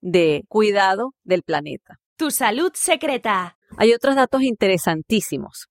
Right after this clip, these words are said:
Speaker 1: también que quiero compartir con ustedes con respecto a la producción de estas carnes que son de vacas que pastan en el campo, digámoslo así. Por ejemplo, fíjate qué interesante esto, Alan, y también tú, querido oyente. La cantidad de sol y de agua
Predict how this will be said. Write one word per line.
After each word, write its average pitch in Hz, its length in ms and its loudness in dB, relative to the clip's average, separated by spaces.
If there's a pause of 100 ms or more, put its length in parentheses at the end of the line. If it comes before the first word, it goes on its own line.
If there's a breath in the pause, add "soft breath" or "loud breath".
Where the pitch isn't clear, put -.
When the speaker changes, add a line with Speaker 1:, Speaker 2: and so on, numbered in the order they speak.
Speaker 1:
también 170 540 2
que 170 140 -2
quiero 175 260 2
compartir 180 440 0
con 202 180 0
ustedes 220 360 0
con 190 160 0
respecto 170 420 -4
a 185 40 4
la 196 100 4
producción 170 640 -2
de 175 80 0
estas 180 280 -6
carnes 180 440 0
que 180 100 -4
son 165 320 -4
de 175 140 2
vacas 165 420 0
que 180 100 -4
pastan 202 680 -2
en 175 160 -2
el 151 180 -8
campo, 151 440 -2
digámoslo 147 500 -8
así. - 280 -12 (100)
Por 214 160 4
ejemplo, 220 480 0
fíjate 233 360 0
qué 214 140 -2
interesante 185 640 -2
esto, 143 200 -4
Alan, 139 340 -6
y - 120 -12
también 156 280 -8
tú, 175 120 -6
querido 160 240 -2
oyente. 139 460 -8 (200)
La 208 160 4
cantidad 208 520 2
de 320 120 2
sol 185 380 0 (100)
y 202 140 0
de 185 160 4
agua 165 380 0